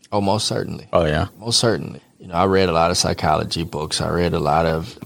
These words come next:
Speaker 1: English books. I read a lot of books written by lawyers,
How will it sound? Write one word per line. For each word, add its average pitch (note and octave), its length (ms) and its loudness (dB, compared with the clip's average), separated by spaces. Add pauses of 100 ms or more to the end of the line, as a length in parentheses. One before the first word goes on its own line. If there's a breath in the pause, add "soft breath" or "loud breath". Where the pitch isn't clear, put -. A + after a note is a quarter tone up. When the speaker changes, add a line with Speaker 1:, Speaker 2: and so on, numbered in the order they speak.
Speaker 1:
English F#2 480 0
books. - 520 -4
I E2 140 2
read F2+ 220 2
a F2 80 2
lot F2 260 2
of E2+ 240 -2 (400 soft breath)
books - 460 0
written F#2 240 2
by F2 140 2
lawyers, F2+ 840 -2